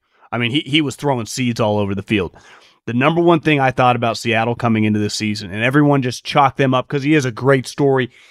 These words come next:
He's easy to root for, and we're all humans. When you see a guy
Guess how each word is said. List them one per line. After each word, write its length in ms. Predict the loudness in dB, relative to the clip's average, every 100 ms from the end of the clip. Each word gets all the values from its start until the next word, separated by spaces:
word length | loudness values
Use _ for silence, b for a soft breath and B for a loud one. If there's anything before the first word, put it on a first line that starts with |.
| b
He's 220 | 0 0 0 2
easy 260 | 4 6
to 80 | 4
root 260 | 2 -2 -6
for, 220 | -12 -6
and 160 | -2 2
we're 140 | 4
all 140 | 4 2
humans. 520 | 0 0 0 -2 -4 b b b -4
When 140 | 0
you 80 | 0
see 160 | 2 2
a 60 |
guy 500 | 2 2 2 0 -2